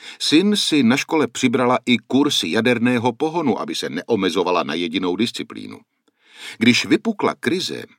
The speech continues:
kosmický výzkum nabral na obrátkách a dokonce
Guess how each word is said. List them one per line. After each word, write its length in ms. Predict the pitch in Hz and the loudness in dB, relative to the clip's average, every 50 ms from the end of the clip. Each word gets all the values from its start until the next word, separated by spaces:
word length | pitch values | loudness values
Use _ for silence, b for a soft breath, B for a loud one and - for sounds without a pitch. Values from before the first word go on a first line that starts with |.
| _ _ _ _ _ _ _ - | _ _ _ _ _ _ _ -2
kosmický 500 | 135 143 - - 214 - - 160 135 110 | -2 0 2 0 0 0 0 0 0 0
výzkum 500 | 127 170 165 - - - 180 165 139 123 | 0 0 -2 -4 -2 -2 -2 -2 0 -2
nabral 320 | 147 143 156 156 151 147 | -2 -2 -2 -4 -2 -2
na 120 | 147 147 | -4 -4
obrátkách 720 | 139 151 135 98 73 67 65 - - - 82 85 90 - - - | -4 -2 -2 -2 -2 -4 -6 -6 -6 -6 -4 -4 -4 -6 -2 0
a 100 | 160 170 | 0 0
dokonce 520 | 151 170 156 - 139 135 131 - - | 0 -2 -2 0 0 0 0 0 0